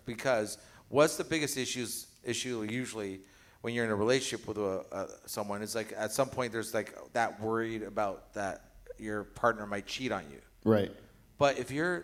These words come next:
Speaker 1: partner fucks for a living, you can't worry. Like, that's out of the window now.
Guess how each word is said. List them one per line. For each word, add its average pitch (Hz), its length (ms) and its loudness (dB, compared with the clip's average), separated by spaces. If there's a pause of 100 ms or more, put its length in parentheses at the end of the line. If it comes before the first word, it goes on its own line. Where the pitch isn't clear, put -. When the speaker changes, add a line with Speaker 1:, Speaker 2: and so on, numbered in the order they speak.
Speaker 1:
partner 139 520 0 (560)
fucks - 240 0
for - 140 -2
a 110 60 2
living, 107 340 0 (840)
you 120 160 -10
can't 156 340 -4
worry. 147 480 -2
Like, 135 220 2
that's 143 240 6 (160)
out 139 160 8
of 139 40 2
the 135 60 2
window 185 280 -2
now. 98 200 -4